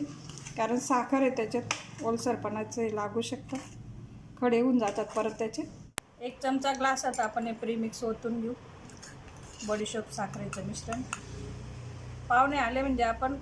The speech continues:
झटपट हे दोन मिनटात करू शकतो. घरात लिंबू नसला तरी साखर बडीशोप असतेच. अगदी पोळपाटावर जरी लाटून घेतलं बडीशोप साखर, आम्ही तर लहानपणी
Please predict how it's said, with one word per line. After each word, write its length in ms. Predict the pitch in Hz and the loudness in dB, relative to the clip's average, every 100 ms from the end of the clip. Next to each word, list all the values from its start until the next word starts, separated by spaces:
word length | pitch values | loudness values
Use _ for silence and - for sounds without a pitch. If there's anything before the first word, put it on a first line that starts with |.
| 247 | 0
झटपट 420 | 262 247 302 - | 0 2 2 2
हे 60 | 302 | 2
दोन 280 | 262 277 294 | 4 4 4
मिनटात 300 | 294 294 311 302 | 2 2 0 0
करू 160 | 302 | -2
शकतो. 340 | 330 277 - 247 | 0 -4 -2 0
घरात 340 | 247 233 226 | 2 2 2
लिंबू 280 | 240 240 247 | 2 2 2
नसला 360 | 254 - 226 214 | 2 0 -2 -2
तरी 160 | 233 240 | -2 -2
साखर 380 | 240 220 220 208 | 0 0 0 -2
बडीशोप 460 | 233 233 240 220 | 0 -2 -2 -2
असतेच. 460 | 226 - 277 277 - - - - - - - - | -2 0 0 0 -4 -12 -18 -18 -18 -18 -20 -10
अगदी 220 | 220 226 | -6 -2
पोळपाटावर 720 | 269 269 262 262 247 269 269 269 | 2 4 6 6 6 6 6 4
जरी 280 | 269 277 294 | 4 4 6
लाटून 360 | 262 262 277 | 4 4 2
घेतलं 340 | 262 226 220 220 | 2 2 0 0
बडीशोप 400 | 226 247 233 - | 0 -2 -6 -2
साखर, 360 | 226 220 220 | 0 0 0
आम्ही 260 | 208 226 240 | 2 0 -2
तर 60 | 233 | 0
लहानपणी 460 | 233 220 214 220 | 2 2 0 -4